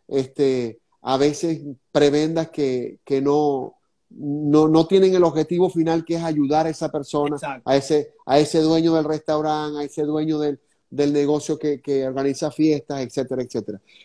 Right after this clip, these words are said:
Speaker 1: Y
Speaker 2: Exacto.
Speaker 1: tú lo haces de la manera correcta en cómo se debe utilizar las redes, que es para ayudar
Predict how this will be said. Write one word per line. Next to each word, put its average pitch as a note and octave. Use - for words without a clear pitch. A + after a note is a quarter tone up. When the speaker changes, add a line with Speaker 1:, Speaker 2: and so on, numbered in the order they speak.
Speaker 1:
Y D3+
Speaker 2:
Exacto. D#3
Speaker 1:
tú E3+
lo F#3+
haces G3
de D#3
la D#3+
manera F3
correcta E3+
en C3+
cómo C#3+
se C#3
debe D3
utilizar D#3+
las E3
redes, F#3
que D3+
es E3+
para D#3
ayudar C#3